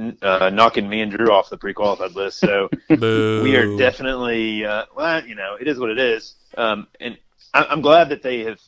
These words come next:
Speaker 1: they have a set of rules, and they're actually, you know, they're following them, and everybody knows the rules now, instead of just, it's a guessing game as to how you get on that list. So now you know how to get on the list. You gotta make top twenty-five, and you get on it for the next year.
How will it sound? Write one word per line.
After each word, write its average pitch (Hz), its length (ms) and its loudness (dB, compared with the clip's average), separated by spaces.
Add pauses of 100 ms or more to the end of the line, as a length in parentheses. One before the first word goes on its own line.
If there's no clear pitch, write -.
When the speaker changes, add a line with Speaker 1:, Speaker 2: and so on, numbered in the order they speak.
(200)
Speaker 1:
they 117 120 -8
have 131 180 -4
a 127 60 -10
set 131 200 -6
of 120 120 -6
rules, 113 540 -6
and 104 200 -14
they're 98 80 -6
actually, 110 400 -8
you 113 60 -10
know, 101 80 -6
they're 95 100 -8
following 123 520 4
them, 101 380 -8
and 98 480 -8 (220)
everybody 127 340 4
knows 123 280 0
the 110 100 -6
rules 87 300 -8
now, 85 420 -10
instead 107 380 -2
of 101 160 0
just, 107 220 -6 (140)
it's 113 160 -10
a 101 60 -8
guessing 107 400 0
game 98 280 -4
as 92 100 -12
to 95 100 -2
how 101 120 2
you 98 140 0
get 101 120 -2
on 98 100 -4
that 92 240 -6
list. 101 520 0 (360)
So - 220 0
now 120 160 4
you 151 100 4
know 139 100 2
how 135 80 4
to 123 60 0
get 110 140 0
on 104 140 -6
the 92 80 -12
list. 101 500 -6
You 110 140 -6
gotta 104 380 0 (140)
make 104 220 -8
top 107 240 0
twenty-five, 104 680 2
and 98 100 -10
you 101 60 -12
get 101 140 -6
on 98 140 -6
it - 100 -20
for 104 80 -14
the 98 80 -10
next 101 280 -10
year. 113 380 -2